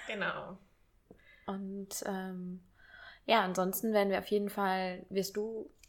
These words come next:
Speaker 2: ja noch so ein bisschen was
Speaker 1: Thema Schwangerschaft
Speaker 2: Mhm.
Speaker 1: wollten wir noch ein bisschen machen. Genau.
Speaker 2: Genau. Und eigentlich so ein bisschen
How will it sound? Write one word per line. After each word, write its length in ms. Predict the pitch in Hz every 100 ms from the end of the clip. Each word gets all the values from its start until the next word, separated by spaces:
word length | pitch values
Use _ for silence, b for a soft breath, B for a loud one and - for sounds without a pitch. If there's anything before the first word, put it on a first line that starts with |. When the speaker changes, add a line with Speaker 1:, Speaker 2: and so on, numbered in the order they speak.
| -
Speaker 2:
ja 140 | 226
noch 140 | 226 -
so 60 | 233
ein 60 |
bisschen 300 | 233 233 220
was 500 | 226 226 - - - _ _
Speaker 1:
Thema 240 | - 175 170
Schwangerschaft 540 | 190 190 196 - 208
Speaker 2:
Mhm. 80 | 226
Speaker 1:
wollten 200 | 208 277
wir 80 | 214
noch 120 | 208
ein 60 | 196
bisschen 240 | 196 214
machen. 340 | 214 214 240 247 - b b b b b b b b b b - _
Genau. 500 | 202 180 175 175 175 170 _ _ _ _
Speaker 2:
Genau. 380 | - 202 196 185
Und 80 | 190
eigentlich 360 | - 214 220 220
so 60 |
ein 80 | 202
bisschen 480 | 202 208 214 202